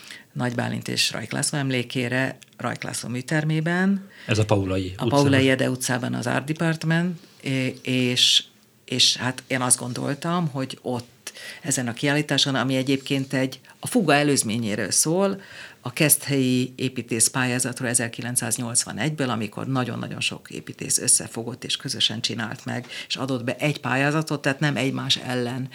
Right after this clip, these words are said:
Speaker 1: <clears throat> és egymás elől elhappolva egy, egy jelentős munkát, hanem, hanem beadták közösen, na nem lett belőle semmi,
Speaker 2: Mhm.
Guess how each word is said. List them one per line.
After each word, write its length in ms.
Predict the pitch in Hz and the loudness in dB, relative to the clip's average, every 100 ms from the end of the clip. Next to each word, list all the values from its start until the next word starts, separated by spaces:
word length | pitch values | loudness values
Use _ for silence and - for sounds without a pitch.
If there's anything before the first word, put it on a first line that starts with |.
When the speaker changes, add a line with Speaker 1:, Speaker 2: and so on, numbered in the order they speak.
| - | 6
Speaker 1:
<clears throat> 180 | 151 - | 6 4
és 160 | 123 151 | 4 4
egymás 300 | 135 127 139 | 6 4 4
elől 280 | 127 123 | 4 0
elhappolva 1120 | 120 120 123 123 - - - 139 - 139 127 123 | 0 0 2 0 -4 -16 -4 -4 0 2 2 2
egy, 300 | 123 127 - - | 0 -2 -6 -8
egy 340 | - 120 - - | -4 -4 -6 -10
jelentős 540 | - 139 127 123 120 - | 0 2 4 2 2 2
munkát, 440 | 165 185 175 151 | 4 4 4 4
hanem, 440 | 135 127 123 127 - | 2 0 0 -2 -4
hanem 360 | 127 123 127 | -4 -2 0
beadták 840 | 131 127 123 - - 151 156 156 - - - | 2 2 0 -4 -2 2 2 0 -14 -16 -14
közösen, 680 | - 139 123 - 143 156 151 | -2 0 2 2 4 4 2
na 160 | - 131 | 0 0
nem 160 | 123 123 | 0 0
lett 160 | 120 | -2
belőle 340 | 120 120 110 110 | -4 -4 -4 -2
semmi, 340 | - 165 135 | 0 4 6
Speaker 2:
Mhm. 140 | 110 | 6